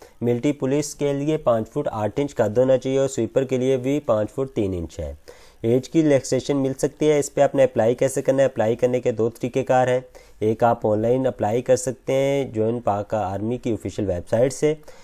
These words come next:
दूसरा आप अपने करीबी सिलेक्शन सेंटर में जाके अपनी रजिस्ट्रेशन करवा सकते हैं पन्द्रह मार्च से पन्द्रह अप्रैल के दरमियान। इससे पहले पहले आपने रजिस्ट्रेशन करवा लेनी है।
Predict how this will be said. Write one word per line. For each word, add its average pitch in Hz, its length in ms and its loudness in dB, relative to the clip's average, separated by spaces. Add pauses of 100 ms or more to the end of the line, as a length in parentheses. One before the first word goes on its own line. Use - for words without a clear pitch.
(140)
दूसरा 127 260 4
आप 139 200 4
अपने 143 220 0
करीबी 135 680 0
सिलेक्शन 113 400 -4
सेंटर 110 320 -2
में 139 160 0
जाके 110 340 0
अपनी 135 200 -2
रजिस्ट्रेशन 110 520 -6
करवा 98 320 -2
सकते - 320 -6
हैं 147 260 -4 (460)
पन्द्रह 127 280 4
मार्च 123 280 2
से 147 140 0
पन्द्रह 120 400 2
अप्रैल 135 280 0
के 147 140 0
दरमियान। 87 500 0
इससे 113 180 -4
पहले 131 260 -2
पहले 135 220 0
आपने 120 360 2
रजिस्ट्रेशन 110 540 -6
करवा 139 280 2
लेनी 143 260 2
है। 165 220 0